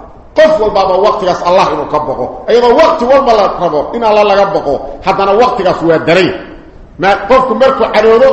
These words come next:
shaydaanka ka faa'iidaysto. Marka in shaydaanka aan loo dhagan nuglaan, ee Ilaahay iyo Rasuul la adeeco,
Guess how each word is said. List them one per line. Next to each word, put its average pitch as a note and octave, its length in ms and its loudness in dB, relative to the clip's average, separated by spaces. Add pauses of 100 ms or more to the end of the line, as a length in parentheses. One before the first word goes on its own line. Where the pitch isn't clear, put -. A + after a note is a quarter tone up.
shaydaanka F#3+ 640 -2
ka G3 160 -2
faa'iidaysto. C#3+ 600 -4 (760)
Marka G#3 420 0 (140)
in A3 220 -2
shaydaanka G#3 840 -2
aan G3+ 200 -2
loo B3 240 6
dhagan G3+ 280 0
nuglaan, D#3 480 0 (640)
ee F#3+ 240 4
Ilaahay G#3 280 4
iyo G#3 140 2
Rasuul G3+ 320 0
la G3+ 140 0
adeeco, E3+ 560 -2